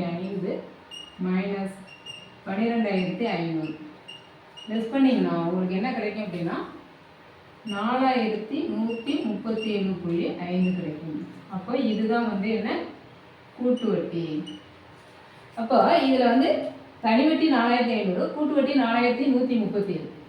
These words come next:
இப்போ யார் வந்து அதிகமா வட்டி செலுத்தியிருக்காங்க? சுஜா வந்து நாலாயிரத்தி ஐந்நூறு,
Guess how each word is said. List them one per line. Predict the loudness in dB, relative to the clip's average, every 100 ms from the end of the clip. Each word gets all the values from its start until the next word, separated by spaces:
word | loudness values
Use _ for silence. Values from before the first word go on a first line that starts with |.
| -20 -20 -20
இப்போ | -8 0 4
யார் | 6 6 6 6
வந்து | 4 6
அதிகமா | 6 4 2 2
வட்டி | 2 2 2
செலுத்தியிருக்காங்க? | 2 2 2 0 2 -2 -4 -6 -6 -8 -10 -20 -20 -18 -2
சுஜா | 2 6 6
வந்து | 6 4 4
நாலாயிரத்தி | 4 4 4 2 2
ஐந்நூறு, | 0 0 0 0